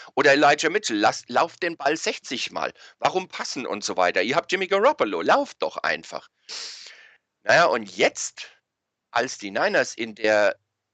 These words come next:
unglaublich wichtigen Situation im letzten Drive beim dritten und sieben, als Shanahan sich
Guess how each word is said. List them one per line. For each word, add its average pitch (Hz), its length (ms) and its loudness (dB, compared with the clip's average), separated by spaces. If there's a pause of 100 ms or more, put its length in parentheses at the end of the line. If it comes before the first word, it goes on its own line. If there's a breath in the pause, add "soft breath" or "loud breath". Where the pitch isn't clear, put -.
(760)
unglaublich 165 1080 0
wichtigen 160 460 -8
Situation 147 720 0
im 127 100 -2
letzten 156 460 0
Drive 135 340 2
beim 117 240 -2
dritten 175 360 -6
und 147 180 -6
sieben, 117 400 -8 (520)
als 110 160 2
Shanahan 170 460 4
sich - 260 -10